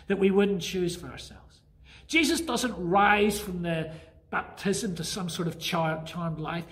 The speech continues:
He finds himself, self thrust into the wilderness, to, into trial and temptation.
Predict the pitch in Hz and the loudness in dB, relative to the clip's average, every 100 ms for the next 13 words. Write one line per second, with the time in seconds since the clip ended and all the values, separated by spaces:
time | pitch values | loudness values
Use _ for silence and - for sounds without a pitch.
0 | - - 269 - 262 262 269 240 - 214 | -14 -2 -2 0 0 0 -4 -8 -8 -10
1 | - - 226 220 - 214 269 233 - 277 | -8 -4 -4 -6 0 2 4 2 -2 -6
2 | 220 214 202 208 220 190 151 - - - | -4 0 2 4 2 0 -4 -10 -12 -8
3 | 233 240 - - - 226 233 220 202 180 | -8 -6 -10 -8 -2 2 2 2 2 0
4 | 165 185 170 - 175 165 - | -4 -6 -8 -10 -10 -8 -10